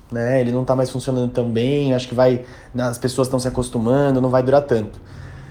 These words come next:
E quando ele me falou isso, eu falei, "Puta, é verdade, eu também concordo que em breve, talvez, não, não que vá acabar, mas que vá se tornando mais difícil", mas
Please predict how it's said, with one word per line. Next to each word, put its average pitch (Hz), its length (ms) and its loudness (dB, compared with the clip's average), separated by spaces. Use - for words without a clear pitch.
E 392 60 0
quando 226 140 2
ele 214 80 6
me 208 100 4
falou 175 280 6
isso, 165 240 6
eu 185 60 0
falei, 170 300 0
"Puta, 160 260 -4
é - 20 -2
verdade, 180 540 2
eu 110 80 -4
também 117 220 -2
concordo 156 580 4
que 143 100 -4
em 135 80 2
breve, 123 560 2
talvez, 120 440 2
não, 165 200 2
não 175 160 4
que 196 120 -2
vá 170 100 8
acabar, 143 420 4
mas 180 140 0
que - 80 -8
vá 131 100 2
se - 80 -6
tornando 123 320 0
mais 117 220 0
difícil", 143 420 -6
mas 127 320 2